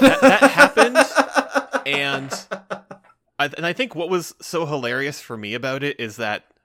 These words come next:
Speaker 1: from a very early part of Eurovision Again, one year that always po-, has popped up in the "What year should we go to next?" has been, "Let's go to Riga two thousand three," to the point that I got excited about,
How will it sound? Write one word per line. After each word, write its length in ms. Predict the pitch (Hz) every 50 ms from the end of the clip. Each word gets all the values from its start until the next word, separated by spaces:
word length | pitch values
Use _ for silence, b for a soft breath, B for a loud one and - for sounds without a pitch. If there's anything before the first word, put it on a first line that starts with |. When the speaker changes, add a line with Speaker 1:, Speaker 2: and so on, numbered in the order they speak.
| _ _ _ _ _ _
Speaker 1:
from 320 | _ _ - 156 156 165
a 100 | - 139
very 400 | 123 117 139 233 262 240 185 - -
early 260 | 156 175 185 156 117
part 260 | - 147 151 160 143
of 300 | 120 107 98 95 - _ _ -
Eurovision 460 | 117 120 123 120 113 120 113 113 110
Again, 440 | 107 98 113 113 110 107 104 101 98 - _
one 300 | 110 107 120 123 131 127
year 200 | 123 120 123 127
that 180 | 113 117 104 -
always 320 | 110 113 117 113 113 -
po-, 140 | _ 123 117 -
has 160 | 117 113 95
popped 300 | - 117 101 101 - -
up 220 | 113 123 - -
in 220 | - - 104 101 98
the 220 | 98 92 92 - _
"What 200 | 113 117 123 110
year 200 | 113 117 120 120
should 140 | - 135 120
we 100 | 123 113
go 160 | 123 120 117
to 160 | 120 - 127
next?" 320 | 113 123 131 123 - -
has 160 | - 120 101 101
been, 260 | 98 107 104 104 101 b b b
"Let's 160 | 135 160 -
go 140 | - 139 127
to 80 | 120 123
Riga 300 | 113 139 165 165 127 113
two 160 | - - 131
thousand 320 | 123 131 120 120 117 120 107
three," 160 | - 131 110
to 100 | - 113
the 80 | 117
point 220 | - - 147 147 -
that 100 | 135 -
I 140 | - 117 139
got 160 | 131 131 110
excited 300 | 107 - - 117 107 101
about, 280 | 107 95 104 101 -